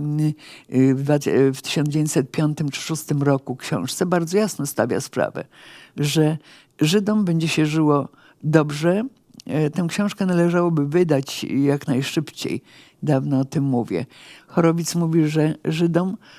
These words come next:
będzie się żyło tylko w świecie, w którym nie ma państw narodowych. Marksizm jako takim,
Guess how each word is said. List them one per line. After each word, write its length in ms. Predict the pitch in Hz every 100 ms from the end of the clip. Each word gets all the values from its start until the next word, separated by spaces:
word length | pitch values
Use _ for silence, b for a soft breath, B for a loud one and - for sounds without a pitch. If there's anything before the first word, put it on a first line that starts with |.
| B
będzie 200 | 160 160
się 180 | 151 170
żyło 300 | 160 170 170
tylko 440 | 165 180 165 170
w 240 | 156 - -
świecie, 480 | - - 151 - - -
w 80 | -
którym 300 | - 165 156
nie 180 | 160 165
ma 140 | 165
państw 400 | 160 139 156 -
narodowych. 720 | 165 143 151 143 85 65 - - B B B B B B
Marksizm 600 | 170 180 190 - 202 -
jako 260 | 185 160 165
takim, 500 | 151 156 143 170 170